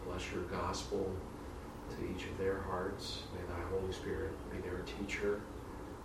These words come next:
Uh, Lord, bless the gospel to this whole world, uh,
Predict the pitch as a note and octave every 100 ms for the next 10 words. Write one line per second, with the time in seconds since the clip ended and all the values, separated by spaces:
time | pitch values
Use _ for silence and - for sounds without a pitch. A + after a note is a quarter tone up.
0 | - - - - F#2+ F#2+ F#2+ - - G2+
1 | F2+ F2+ - - F#2 F2+ - G2 F2+ F2+
2 | F2 - - G2+ - G2+ G2 G2 F#2+ G2
3 | G2 G#2 A#2+ - - - - - - -
4 | -